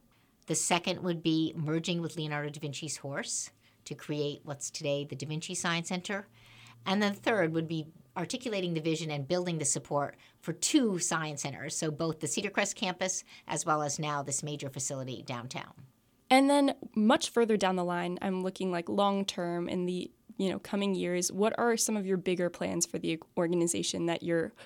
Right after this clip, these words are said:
Speaker 2: hoping to kind of achieve before you leave?
Speaker 1: I think one of the most exciting opportunities we have is the recent partnership we announced with the Allentown School District, where the new Science Center will be the second campus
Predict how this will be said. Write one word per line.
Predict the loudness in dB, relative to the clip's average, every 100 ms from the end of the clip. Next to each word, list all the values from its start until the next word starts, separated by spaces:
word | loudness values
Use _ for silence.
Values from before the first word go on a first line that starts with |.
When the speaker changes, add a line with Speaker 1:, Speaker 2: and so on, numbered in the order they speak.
| -20
Speaker 2:
hoping | 0 2 4 2
to | 2
kind | -2 0
of | 0 0
achieve | -4 0 0 -2 -4
before | -2 0
you | -2 -4
leave? | -6 -8 -10 _ _ _ _ -6
Speaker 1:
I | -4
think | 0 -2
one | 0 -2
of |
the | 0
most | 2 0 0 -4 -8 _ -14
exciting | -6 0 0 0
opportunities | -2 -2 -6 -6 -6
we | -4
have | 0 0
is | -2 -6
the | -6
recent | -4 -6 -4
partnership | -4 -4 -4 -8
we | -6
announced | -6 -6 -8 -8
with | -6
the | -4
Allentown | -4 -6 -8 -6
School | -10 -10
District, | -8 -8 -6 -10 -10 -16 -20 -20 -20 _ -2
where | 2 2 0 -2
the | -2
new | 0 0
Science | 2 2 2 2
Center | -2 -4 -2
will | -2
be | -4
the | -4
second | -2 -2 -2 -4 -8
campus | -8 -10 -6 -4 -2 -4